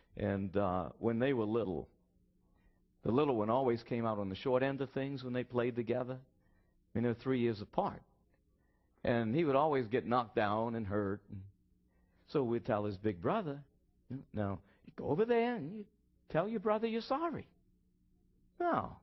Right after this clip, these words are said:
that didn't always go over too well. And sometimes he would just take his time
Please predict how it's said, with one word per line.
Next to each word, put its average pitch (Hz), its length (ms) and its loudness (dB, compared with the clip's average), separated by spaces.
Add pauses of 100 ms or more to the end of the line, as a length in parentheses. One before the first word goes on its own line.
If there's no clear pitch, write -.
(140)
that 226 140 -4
didn't 117 220 2
always 110 320 0
go 262 300 0
over 285 160 -2
too - 200 -4
well. - 320 -6 (1300)
And 185 160 2
sometimes 180 640 2
he 160 120 2
would 135 220 0
just 127 460 -4 (2250)
take 165 180 6
his 143 200 0
time 185 480 4